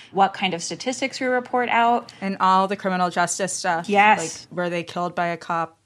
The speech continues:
Speaker 2: Was it natural causes? Was it excited delirium? All of this really, really is affected by coroners.
Speaker 1: So excited for her there. Um, also in Pennsylvania, Doctor Tyler Titus, who's running for Erie County Executive. Erie is, like, one of the swingiest counties in America in Pennsylvania.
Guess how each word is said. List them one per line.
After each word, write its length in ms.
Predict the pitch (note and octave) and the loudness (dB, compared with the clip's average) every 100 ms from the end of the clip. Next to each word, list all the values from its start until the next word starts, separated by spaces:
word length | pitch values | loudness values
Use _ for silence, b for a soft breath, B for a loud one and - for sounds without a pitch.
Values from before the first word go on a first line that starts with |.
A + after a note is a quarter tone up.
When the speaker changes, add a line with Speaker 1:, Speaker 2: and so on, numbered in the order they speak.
| _ | _
Speaker 2:
Was 140 | D#3+ | -10
it 160 | E3 D3+ | -10 -8
natural 320 | D#3+ D#3+ E3 | -8 -8 -12
causes? 540 | D#3 D#3+ D#3 D#3 D3+ D#3 | -10 -10 -8 -10 -12 -14
Was 100 | D#3 | -16
it 60 | |
excited 400 | D#3 - F3 E3 | -14 -4 -4 -4
delirium? 760 | E3 D#3+ E3 D#3+ D#3+ D#3 E3 F3 b _ | -8 -8 -8 -8 -10 -10 -10 -12 b _
All 200 | D#3 D#3+ | -4 -2
of 80 | D#3+ | -4
this 200 | D#3+ - | -8 -8
really, 280 | E3 D#3 D3+ | -6 -6 -6
really 220 | D3 D3+ | -8 -8
is 240 | - D#3+ | -8 -10
affected 380 | D#3 - - - - | -10 -12 -12 -10 -10
by 100 | D#3 | -10
coroners. 600 | - E3 F3 G3+ - - _ | -8 -10 -10 -12 -14 -20 _
Speaker 1:
So 540 | - - A3 A3 A3 | -14 2 6 8 8
excited 480 | G#3+ A3 A3 G#3+ G3+ | 6 2 0 0 0
for 140 | G3 | -2
her 540 | G3 - F#3+ G3+ G#3+ A#3 | -4 0 4 6 4 2
there. 420 | A3+ A#3 A#3+ C4 - | 0 0 0 0 -2
Um, 240 | G3+ G3 G3 | -2 -2 0
also 220 | A3 A3+ | 0 0
in 60 | A#3+ | -4
Pennsylvania, 600 | B3 A3 G#3+ G3+ G#3 G#3 | -4 -6 -6 -4 -4 -4
Doctor 320 | G3 G3+ - | -2 -4 -4
Tyler 380 | A3 - G3+ G3+ | -6 -2 -2 -2
Titus, 480 | G3 F#3 F#3 D4 - | -6 -8 -6 -6 -6
who's 180 | - G3+ | -8 -4
running 180 | G3+ G#3+ | -4 -4
for 140 | - | -6
Erie 260 | - F#3+ G3 | -6 -4 -4
County 340 | G3 G3 F#3+ | -4 -4 -4
Executive. 680 | F#3+ F3 D#3+ - A3 B3 B3+ G3 | -6 -6 -10 -6 -4 -4 -4 -4
Erie 240 | G3 G3 | -2 0
is, 100 | G3 | -2
like, 140 | G3 | -2
one 80 | G#3 | -2
of 60 | F#3 | -2
the 60 | |
swingiest 600 | E3+ - G3 G3 G3 G#3+ | -4 -4 -2 -2 -2 -4
counties 300 | - G3 G3 G3+ | 0 0 0 -4
in 60 | |
America 340 | G3 F#3+ G3+ C4+ | -2 0 0 0
in 160 | B3 | -2
Pennsylvania. 600 | G#3+ F#3 F#3 F#3+ G#3 B3+ | -4 -6 -4 -2 0 0